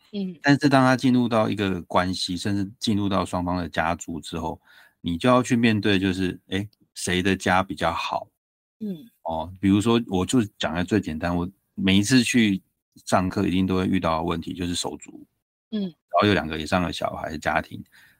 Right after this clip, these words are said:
Speaker 2: 爸妈一定会问到手足的问题。
Speaker 1: OK。
Speaker 2: 那光手足的处理的方式，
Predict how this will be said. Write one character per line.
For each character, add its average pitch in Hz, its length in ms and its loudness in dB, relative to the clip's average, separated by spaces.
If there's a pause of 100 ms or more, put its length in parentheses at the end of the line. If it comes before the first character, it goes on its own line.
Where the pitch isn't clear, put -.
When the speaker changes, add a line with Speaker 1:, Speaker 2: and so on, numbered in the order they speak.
(140)
Speaker 2:
爸 95 160 6
妈 90 160 6
一 90 60 2
定 87 120 2
会 90 60 0
问 85 160 -2
到 80 100 -2
手 - 280 -12
足 - 160 -12
的 76 60 -12
问 76 180 -8
题。 - 180 -20 (440)
Speaker 1:
OK。 - 280 -12
Speaker 2:
那 143 180 6 (440)
光 165 200 6
手 87 240 2
足 82 220 -6
的 87 340 -4 (840)
处 156 180 6
理 82 140 2
的 87 120 -2
方 101 240 2
式， 98 320 -2